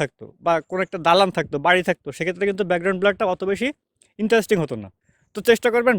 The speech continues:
ব্যাকগ্রাউন্ডটা always ইন্টারেস্টিং রাখার জন্য, দেখবেন অটোমেটিক ব্যাকগ্রাউন্ড ব্লার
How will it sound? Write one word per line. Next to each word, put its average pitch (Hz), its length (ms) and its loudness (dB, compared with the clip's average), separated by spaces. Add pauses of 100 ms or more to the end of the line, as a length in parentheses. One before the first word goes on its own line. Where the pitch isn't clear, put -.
ব্যাকগ্রাউন্ডটা 208 420 2 (140)
always 220 260 6 (100)
ইন্টারেস্টিং 175 400 -4
রাখার 135 200 -6
জন্য, 117 140 -8 (120)
দেখবেন 185 300 0
অটোমেটিক 180 420 -2
ব্যাকগ্রাউন্ড 180 320 -2
ব্লার 208 140 2